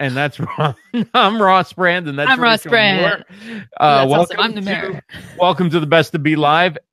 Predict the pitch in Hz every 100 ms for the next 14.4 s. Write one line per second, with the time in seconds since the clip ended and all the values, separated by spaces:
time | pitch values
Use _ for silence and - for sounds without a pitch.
0 | - 208 254 240 170 139 113 - 143 120
1 | 139 131 151 143 135 - 139 131 131 127
2 | _ 156 196 - 240 285 214 127 127 123
3 | 113 139 135 - 175 180 - 175 147 -
4 | 170 170 170 156 - - 156 185 247 196
5 | 127 127 135 127 127 131 123 120 131 147
6 | 139 _ _ _ _ - 147 131 120 143
7 | 190 202 160 143 139 147 160 156 131 135
8 | 143 131 - 170 165 156 147 _ _ _
9 | _ _ _ - 156 302 285 196 185 180
10 | 151 170 - 180 170 147 127 208 247 151
11 | 139 180 175 170 147 156 131 117 160 -
12 | - 180 160 - - 165 156 151 139 127
13 | 120 - 156 151 147 - 120 110 - 139
14 | 147 208 156 160